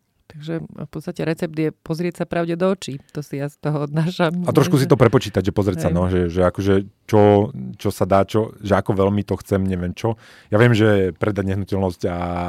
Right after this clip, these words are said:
Speaker 2: a presťahovať sa
Speaker 1: Strašná
Speaker 2: je,
Speaker 1: oštara.
Speaker 2: akože je, je drsné, akože
Speaker 1: Mhm.
Speaker 2: však som to zažil sedemkrát alebo koľko. <laughs>
Speaker 1: Mhm.
Speaker 2: Ja som býval v nájmoch, ale tak už, už som sa zakotvil, konečne som na poriadku.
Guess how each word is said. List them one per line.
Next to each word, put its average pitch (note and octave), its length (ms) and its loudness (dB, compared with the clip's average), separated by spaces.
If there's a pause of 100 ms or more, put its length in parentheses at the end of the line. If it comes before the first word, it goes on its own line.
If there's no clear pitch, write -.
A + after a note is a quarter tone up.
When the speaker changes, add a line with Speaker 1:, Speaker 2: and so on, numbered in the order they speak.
Speaker 2:
a E2 100 -8
presťahovať - 400 -4
sa - 80 -10
Speaker 1:
Strašná F#2+ 80 -2
Speaker 2:
je, F#2 140 0
Speaker 1:
oštara. F#2 240 -2
Speaker 2:
akože C#3+ 180 -2
je, F#2+ 220 -6 (100)
je F#2+ 140 -6
drsné, G2+ 300 -4 (100)
akože F2 260 -10
Speaker 1:
Mhm. D3+ 160 -8
Speaker 2:
však A#2+ 160 -10
som F2+ 140 -12
to - 100 -16
zažil F2 300 -8 (400)
sedemkrát E2+ 420 -8
alebo E2 240 -10
koľko. F2+ 320 -10
<laughs> F#2+ 60 -8
Speaker 1:
Mhm. C#3 420 -8 (320)
Speaker 2:
Ja A#2 140 0
som A2 160 0
býval F#2+ 260 4
v F2+ 80 -6
nájmoch, E2+ 340 -2
ale E2 200 -4
tak E2+ 200 -12
už, - 300 -20 (540)
už - 80 -20
som F2 160 -12
sa - 100 -20
zakotvil, D#2 380 -10
konečne E2 260 -10
som E2 160 -12
na D2+ 140 -8
poriadku. D#2 500 -12